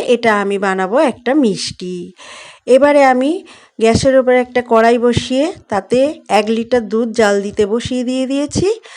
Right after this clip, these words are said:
দুধটাকে খুব ভালোভাবে জাল দিয়ে নেব প্রথমে। দুধটা বেশ নাড়াচাড়া করে নিতে হবে, না হলে দুধটা কড়াইয়ের নিচে লেগে যেতে পারে, তাই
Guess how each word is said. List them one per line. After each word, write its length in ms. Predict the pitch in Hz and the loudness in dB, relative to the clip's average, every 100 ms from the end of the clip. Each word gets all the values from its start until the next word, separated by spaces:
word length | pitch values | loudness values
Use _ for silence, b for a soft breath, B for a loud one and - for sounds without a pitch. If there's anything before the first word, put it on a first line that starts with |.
| B B - | B B -14
দুধটাকে 440 | 220 277 - 294 302 | -8 -6 -2 -2 -2
খুব 220 | 302 320 | -4 -6
ভালোভাবে 560 | 247 - 226 240 269 262 | -4 -2 0 0 0 0
জাল 240 | 240 220 208 | 2 2 2
দিয়ে 160 | 214 226 | 2 2
নেব 180 | 226 220 | 2 0
প্রথমে। 440 | 220 226 226 247 330 494 _ _ _ _ _ _ b b _ - | -2 -4 -6 -2 -2 -4 _ _ _ _ _ _ b b _ -8
দুধটা 420 | 254 262 - 285 285 277 - - _ _ - | -6 -2 2 4 2 -4 -16 -20 _ _ -4
বেশ 220 | 247 277 | -2 -2
নাড়াচাড়া 600 | 208 226 208 220 226 233 233 | 0 0 2 0 0 -2 0
করে 240 | 233 226 | 0 2
নিতে 200 | 220 220 | 0 0
হবে, 160 | 226 214 | 0 0
না 100 | 277 254 | 0 0
হলে 220 | 226 220 | 0 0
দুধটা 380 | 202 220 - 220 | -2 -6 -4 -4
কড়াইয়ের 420 | 214 208 208 214 | 0 2 2 0
নিচে 240 | 208 196 | -4 -2
লেগে 280 | 220 208 202 | -2 0 0
যেতে 240 | 202 196 208 | -2 -4 -4
পারে, 220 | 202 214 320 | -2 -2 -2
তাই 240 | 247 220 | 0 2